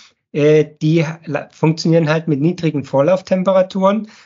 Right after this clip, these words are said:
und dazu braucht man gut gedämmte, äh, Gebäude mit Flächenheizung, also Fußbodenheizung oder Wandheizung oder Deckenheizung.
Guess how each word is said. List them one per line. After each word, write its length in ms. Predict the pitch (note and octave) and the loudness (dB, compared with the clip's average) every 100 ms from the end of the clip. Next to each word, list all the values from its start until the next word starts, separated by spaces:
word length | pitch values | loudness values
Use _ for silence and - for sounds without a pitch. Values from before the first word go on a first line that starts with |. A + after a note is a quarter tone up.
| - | -10
und 160 | C3 C3 | -6 -2
dazu 280 | C#3 C#3 D#3 | -2 -2 -4
braucht 280 | D3+ D3+ | 0 0
man 220 | D#3 C#3+ - | 0 -2 -4
gut 220 | G3 - | -8 -6
gedämmte, 720 | D3+ D3 D#3 G3+ F#3 F3+ F3+ - _ _ | -4 0 0 2 2 0 -2 -20 _ _
äh, 460 | D3+ C#3+ D3 D3 D#3+ | -2 0 2 2 -2
Gebäude 640 | D3 B2+ C#3+ E3 E3+ E3+ | -6 -2 2 2 0 -2
mit 520 | E3 D3+ D3 D3 - - | 0 0 0 0 -10 -4
Flächenheizung, 720 | E3 F3+ C#3 G#2+ G#2 A2+ A2+ | -4 -2 -2 -2 -6 -6 -8
also 240 | A2+ A2 G#2+ | -6 -8 -8
Fußbodenheizung 960 | - E3 - D3+ C3+ C3+ C#3 D3+ C3 | -4 -4 0 -2 0 0 0 -2 -4
oder 360 | B2+ A2+ G#2+ G#2+ - - - | -4 -6 -6 -6 -12 -12 -2
Wandheizung 720 | C3 D#3 C#3+ C#3+ C#3 C#3 B2 | 0 0 0 -2 0 -4 -2
oder 200 | A2 G#2+ | -6 -6
Deckenheizung. 920 | G#2+ D3+ E3 C#3 D#3+ D#3+ F#3 F#3 G#3+ | -2 -2 0 -2 -2 -2 0 0 0